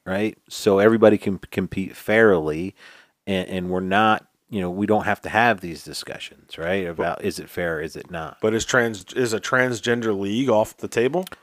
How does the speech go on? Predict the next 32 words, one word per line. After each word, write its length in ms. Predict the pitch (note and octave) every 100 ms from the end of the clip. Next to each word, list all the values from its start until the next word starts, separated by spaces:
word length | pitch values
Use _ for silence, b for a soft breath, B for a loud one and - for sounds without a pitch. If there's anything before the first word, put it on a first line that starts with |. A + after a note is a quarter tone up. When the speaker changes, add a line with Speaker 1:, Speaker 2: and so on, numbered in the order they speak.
| B B -
Speaker 2:
We 160 | A#2+
define 540 | A#2 A2+ C3 C3+ A#2+ A#2
male 240 | C3 B2
and 80 | G#2+
female 380 | - E3 F#3 G#2+
leagues. 380 | G2+ A2+ D#3+ - _ _ _
Why 180 | A2 B2
couldn't 320 | C#3 C3+ B2+
we 120 | B2+ A#2+
define 400 | A#2 B2 B2 A#2
s-, 120 | - D2 - -
somebody 400 | - B2+ A#2+ A#2
else 160 | A#2+ -
just 320 | F#2+ A#2 C#3+ C3+
like 240 | F3+ -
that? 260 | F#2 F2 _ _ _ _ _
The 120 | G#2+
females 720 | G#2+ C3+ E3+ C#3+ B2+ B2+ B2+ A2+ -
are 140 | G#2+
born 320 | F#2+ A2+ C3+
a 40 | C#3
female, 440 | C3+ C3+ B2+ C3
they 100 | G2+
identify 460 | F#2 B2 C3 B2+ B2+
as 100 | A#2+
a 40 |
female, 520 | A#2 B2 A#2+ A#2+ A#2 A2+
Speaker 1:
Mm-hmm. 200 | F#2 G#2 -
Speaker 2:
that's 200 | A2+ A#2+
a 60 |
female 460 | - B2 A#2 A2+ A2
league. 400 | A2 A2 A2+